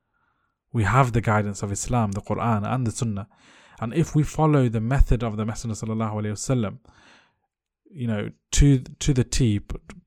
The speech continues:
i-, correctly and understand what it is, then inshallah we should have the similar success that,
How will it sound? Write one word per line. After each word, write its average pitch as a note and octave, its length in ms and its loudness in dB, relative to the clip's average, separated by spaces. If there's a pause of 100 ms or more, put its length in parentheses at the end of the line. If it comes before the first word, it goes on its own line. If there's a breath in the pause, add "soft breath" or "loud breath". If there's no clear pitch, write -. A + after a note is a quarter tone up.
(340)
i-, D3+ 140 -4
correctly - 460 0
and A2+ 80 -6
understand C3 460 2
what A2+ 100 6
it A2+ 120 2
is, F3 240 4 (380 loud breath)
then A#2+ 100 -4
inshallah A#2 560 0
we A#2 120 6
should A2+ 180 -2
have G#2 340 -4
the G#2 100 -6
similar A2+ 380 0
success - 520 -6
that, G2+ 200 -4